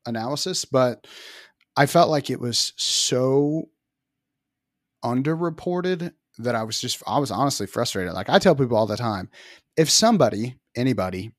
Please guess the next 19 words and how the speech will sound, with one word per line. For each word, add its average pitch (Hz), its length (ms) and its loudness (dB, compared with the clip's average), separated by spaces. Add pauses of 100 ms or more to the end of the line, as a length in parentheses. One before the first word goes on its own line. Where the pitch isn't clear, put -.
(120)
a 107 80 2
website, 147 560 2 (260)
somebody 165 280 4
else 131 260 6
wants 123 200 -2
to 113 80 -6
go 113 240 0
and 120 120 -4
collect 104 400 -2
this, 139 280 2 (420)
I 120 300 0
would 135 260 -2 (100)
happily 156 800 -4 (100)
pay 123 180 2
them 113 220 -2
ten 120 200 -4
dollars 107 360 0
a 107 80 -2
year 90 340 -4